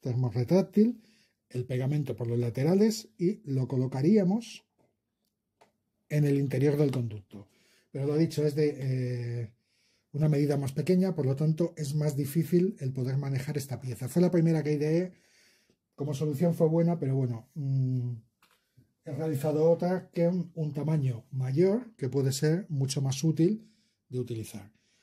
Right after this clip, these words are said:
Pues bien, tenéis la explicación en el documento que tenéis abajo anexo, que podéis ver, el documento que realicé para iFixit.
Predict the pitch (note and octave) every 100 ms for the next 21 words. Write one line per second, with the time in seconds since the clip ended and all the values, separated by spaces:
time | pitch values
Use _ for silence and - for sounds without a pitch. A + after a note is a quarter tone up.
0 | - _ C#3 C#3+ C#3+ A#2+ - D#3 D3+ C#3+
1 | C3+ - D3 C#3 F3+ C3+ A#2+ - C3+ C3
2 | B2 C3 D3 A#2+ A2+ A#2+ B2 - B2 -
3 | D3 G#3+ - C4+ C4+ _ _ B2+ G#2+ B2
4 | B2 F3 A#3 D3+ B2 A#2+ A#2+ B2 A#2+ A#2+
5 | B2+ B2 - B2+ B2 B2 G#3+ - C4 C4